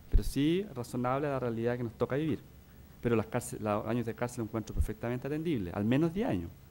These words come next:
Y eso es un problema también que facilita el fraude en Chile. Está previamente sopesado. ¿Usted cree que alguien que se involucra en un fraude de veinte mil, quince mil, diez mil millones, ¿usted cree que no hubo conciencia de lo que se estaba haciendo?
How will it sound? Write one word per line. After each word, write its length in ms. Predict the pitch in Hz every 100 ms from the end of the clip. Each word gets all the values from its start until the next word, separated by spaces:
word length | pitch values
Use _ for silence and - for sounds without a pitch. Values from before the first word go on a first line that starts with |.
| - - - -
Y 60 | 139
eso 160 | 139
es 40 | 165
un 60 |
problema 320 | 156 131 143
también 200 | 147 143
que 80 | 147
facilita 600 | 135 120 123 139 147 156 - - - - -
el 100 | 107
fraude 240 | - 127
en 100 | 127
Chile. 200 | - - - - - - -
Está 240 | - 113 113
previamente 460 | 127 127 131 131
sopesado. 540 | 123 120 104 - 139 95
¿Usted 180 | - 113
cree 180 | 123
que 160 | 120 120
alguien 260 | 113 123 120
que 80 |
se 120 | 113 117
involucra 400 | 107 110 117 117
en 60 |
un 100 | 113
fraude 340 | - 120 120 107
de 80 |
veinte 540 | 101 117 120 113 110 107 - - - - -
mil, 380 | 110 127 107 -
quince 360 | 107 101 110
mil, 280 | 110 123 104
diez 160 | 104 101
mil 180 | 117
millones, 500 | 123 110 117 123 110
¿usted 160 | 92 107
cree 240 | 107 120
que 140 | 123 117
no 120 | 113
hubo 140 | 120
conciencia 520 | 117 104 - 123 135 143
de 60 |
lo 60 | 143
que 60 |
se 80 | 139
estaba 200 | 135 139
haciendo? 440 | 135 - 147 147